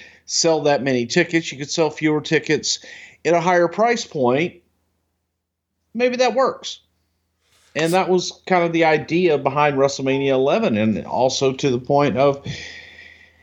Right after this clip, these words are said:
it was in our backyard, Hartford. It was in a place where Lawrence Taylor was still, you know, yeah, it was New York and we were in New England, but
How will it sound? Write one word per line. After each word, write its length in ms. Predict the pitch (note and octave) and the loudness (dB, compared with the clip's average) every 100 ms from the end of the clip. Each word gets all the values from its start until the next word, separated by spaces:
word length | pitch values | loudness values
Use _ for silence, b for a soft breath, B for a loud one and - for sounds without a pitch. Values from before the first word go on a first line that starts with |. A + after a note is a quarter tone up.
| B | B
it 60 | D3+ | -2
was 180 | D3 C#3+ | 0 0
in 100 | D#3+ | 2
our 220 | D#3 D3 | 2 0
backyard, 840 | C3 D3+ D#3 D3+ C#3 E3+ A3+ G#3 - - | 0 0 0 0 2 0 -2 -8 -20 -10
Hartford. 580 | C#3+ E3 E3+ G3+ A#3+ G#3+ - _ | -2 0 0 -2 -2 -6 -20 _
It 200 | - C3+ | -6 -4
was 420 | A#2 B2+ B2 A#2+ B2+ | 0 2 4 4 2
in 100 | A#2+ | -2
a 60 | |
place 520 | A2+ C#3+ C#3+ C#3 - | 2 2 2 2 -4
where 520 | B2 B2+ A#2+ A#2 A2+ A2+ | -2 0 2 2 2 0
Lawrence 680 | F2+ G#2+ C3+ D#3 C3 - | -2 -2 0 0 -2 -6
Taylor 520 | - D3 D#3+ F3+ F#3 | -2 0 2 2 2
was 320 | F3 B2 A#2 - | 2 0 0 -2
still, 720 | - C#3+ D#3+ E3 D#3+ D3+ - | -2 0 2 2 2 -2 -6
you 120 | - | -2
know, 240 | B2+ C3 C#3+ | 2 2 0
yeah, 460 | C3+ E3+ F3+ A#2 G#2 | 0 2 2 0 -2
it 60 | |
was 260 | G#2+ G#2 G#2+ | -2 -2 0
New 80 | B2 | 0
York 680 | B2 C#3+ F#3 E3+ - - - | 2 2 2 0 -6 -20 -8
and 160 | G2 A2 | -2 0
we 80 | C3 | 2
were 120 | C#3 | 2
in 140 | C3+ | 2
New 140 | C3 C3+ | 2 2
England, 500 | D#3+ E3 C3 A#2+ A2+ | 2 2 2 2 2
but 260 | G#2+ G2 | 0 -2